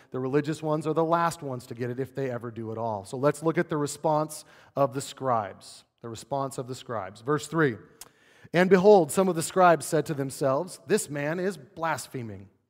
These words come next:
Again, "And behold," this is another surprise. Now, this is the first time in the Gospel of Matthew that the religious people and Jesus are gonna butt heads, and it will not be the last.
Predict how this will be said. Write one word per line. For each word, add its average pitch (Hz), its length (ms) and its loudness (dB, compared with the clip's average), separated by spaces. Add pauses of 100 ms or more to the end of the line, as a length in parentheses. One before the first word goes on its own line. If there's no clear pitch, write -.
(420)
Again, 131 420 -4 (260)
"And 143 180 -4
behold," 143 420 0
this 135 140 -4
is 135 120 -4
another 143 260 2
surprise. 127 960 -10 (680)
Now, 151 80 4
this 180 160 8
is 220 80 2
the 226 80 6
first 202 280 2
time 190 220 4
in 202 100 -2
the 202 120 -6
Gospel 160 440 2
of 190 80 -2
Matthew 139 480 -4 (220)
that 147 140 4
the 160 80 -2
religious 160 440 2
people 170 360 0
and 160 100 -2
Jesus 151 320 -2
are 151 80 0
gonna 143 160 -2
butt 127 240 0
heads, 117 240 -4
and 135 100 -4
it 143 80 -6
will 147 200 0
not 143 240 -2
be 135 100 -8
the 139 100 0
last. 104 460 -4